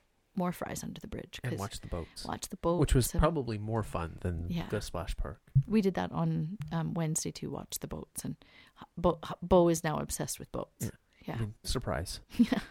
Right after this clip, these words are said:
Speaker 2: Kid loves vehicles.
Speaker 1: And it was a beautiful day. It was so pretty and, like,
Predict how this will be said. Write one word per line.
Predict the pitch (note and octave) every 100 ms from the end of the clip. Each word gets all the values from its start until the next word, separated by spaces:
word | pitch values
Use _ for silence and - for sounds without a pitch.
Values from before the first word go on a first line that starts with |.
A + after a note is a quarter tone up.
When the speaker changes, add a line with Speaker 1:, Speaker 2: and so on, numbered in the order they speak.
| - - - _ _ - - - -
Speaker 2:
Kid | - A#2
loves | G2 - - _ _ _ _ -
vehicles. | A#2+ G#2 - D#2+ -
Speaker 1:
And | A3+
it | A#3+
was | B3
a |
beautiful | G3+ G3+ G#3 G#3 E3+
day. | E3 D#3 - -
It | F3
was | F3+
so | - F3+
pretty | F3+ - D3+ D3 D#3+ -
and, | E3 D#3+
like, | D#3